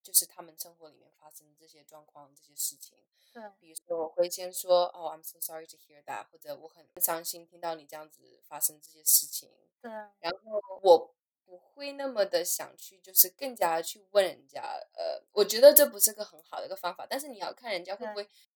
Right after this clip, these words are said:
Speaker 1: 不会想跟你聊。如果人家，因为如果人家已经还没有那么熟认识你，但是跟你说这个的话，那么意思说他们对你的印象，还有对你的那种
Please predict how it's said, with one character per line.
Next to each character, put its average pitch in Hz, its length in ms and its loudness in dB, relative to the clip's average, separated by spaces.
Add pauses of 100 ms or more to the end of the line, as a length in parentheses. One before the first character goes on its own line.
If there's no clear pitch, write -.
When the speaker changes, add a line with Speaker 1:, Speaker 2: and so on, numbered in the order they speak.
(120)
Speaker 1:
不 311 60 -20
会 311 140 2
想 160 320 6
跟 214 160 -12
你 240 80 -12
聊。 160 320 -2
如 196 100 -12
果 277 100 4
人 214 120 2
家， 240 180 0 (580)
因 359 120 -4
为 359 100 2
如 277 160 -2
果 320 120 2
人 202 200 2
家 262 180 6
已 208 180 -4
经 220 320 -20
还 214 140 -8
没 262 100 -10
有 294 100 0
那 262 80 -6
么 277 100 -2
熟 170 360 0
认 214 160 -12
识 202 120 4
你， 170 140 -16
但 277 160 -8
是 277 280 -6 (280)
跟 294 160 2
你 214 80 -2
说 202 400 2
这 214 140 2
个 233 80 -6
的 196 60 -14
话， 196 180 -20 (240)
那 392 120 -12
么 359 120 -2
意 349 140 -10
思 320 100 -14
说 285 160 -2
他 285 160 -10
们 226 380 -18
对 349 180 -6
你 262 100 -12
的 208 100 -8
印 294 240 -14
象， 262 320 0
还 220 160 -4
有 190 80 4
对 277 200 -14
你 226 120 -20
的 175 140 -6
那 196 100 -20
种 160 380 -10